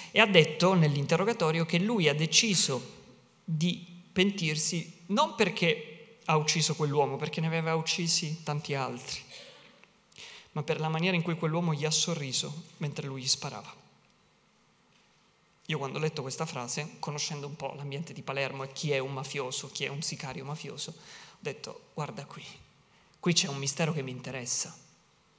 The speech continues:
Io devo capire com'è possibile una cosa del genere, com'è possibile che uno sorride a chi gli sta sparando, perché quello è il massimo della libertà e io quella libertà la voglio." Cioè, non voglio essere prigioniero neanche del male, voglio essere come lui.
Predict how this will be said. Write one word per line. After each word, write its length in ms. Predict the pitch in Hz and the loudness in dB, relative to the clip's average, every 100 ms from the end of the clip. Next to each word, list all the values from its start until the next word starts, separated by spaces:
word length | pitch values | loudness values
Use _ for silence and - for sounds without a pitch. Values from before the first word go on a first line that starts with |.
| _ - | _ 0
Io 100 | 175 | 4
devo 280 | 160 165 151 | 8 8 6
capire 520 | 165 156 143 143 170 | 2 -2 0 2 2
com'è 240 | - 151 135 | -2 -4 -2
possibile 460 | 139 - 131 143 | 0 0 0 -4
una 120 | 139 | -4
cosa 200 | 131 135 | -6 -6
del 80 | 127 | 0
genere, 200 | 160 151 | 2 2
com'è 220 | 165 165 | 4 4
possibile 480 | 170 180 226 170 143 | 6 6 6 4 2
che 100 | - | 4
uno 300 | 170 226 226 | 4 4 4
sorride 560 | 214 233 220 170 147 160 | 4 6 4 4 2 2
a 60 | |
chi 120 | 175 165 | 2 0
gli 140 | 165 | 0
sta 160 | 156 139 | -2 -4
sparando, 440 | - 170 127 120 - - - | -4 -4 -6 -8 -10 -8 0
perché 220 | 202 220 | 2 6
quello 200 | 185 185 | 8 8
è 40 | 202 | 8
il 60 | |
massimo 360 | 151 147 - 156 | 6 4 4 4
della 200 | 139 135 | 2 0
libertà 440 | 147 156 160 139 | 2 0 0 2
e 120 | - | 4
io 120 | 202 147 | 6 4
quella 160 | 143 | 2
libertà 400 | 165 180 208 190 | 2 0 -2 -4
la 80 | 226 | -4
voglio." 480 | 202 202 - - - - _ _ - _ _ _ - | -6 -8 -12 -14 -18 -20 _ _ -20 _ _ _ 2
Cioè, 80 | 151 | 4
non 100 | 165 | 6
voglio 220 | 190 208 | 6 6
essere 300 | 202 - 196 | 6 4 2
prigioniero 640 | 202 220 190 247 247 294 | 4 6 8 10 10 8
neanche 280 | 277 262 254 | 8 4 6
del 140 | 254 214 | 6 8
male, 460 | 262 185 135 123 - - - - - _ - | 8 6 4 0 -6 -18 -20 -20 -20 _ 2
voglio 320 | 175 214 240 | 6 10 10
essere 300 | 247 269 233 | 10 4 4
come 200 | 190 196 | 6 6
lui. 460 | 262 139 117 - | 4 0 -2 -8